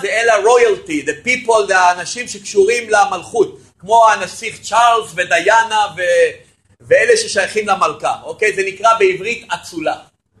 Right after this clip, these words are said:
אה, אז הוא הזמין אותם כדי לראות הופעה שלו. וחלק מהדברים שהוא עשה היו מדהימים,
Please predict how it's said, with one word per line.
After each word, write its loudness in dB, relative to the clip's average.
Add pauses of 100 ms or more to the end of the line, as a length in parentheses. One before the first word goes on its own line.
(400)
אה, 0
אז 0 (120)
הוא -4
הזמין -2
אותם 2
כדי 0
לראות 2
הופעה 2
שלו. -6 (960)
וחלק 0
מהדברים 0
שהוא 2
עשה 2 (500)
היו 4
מדהימים, -2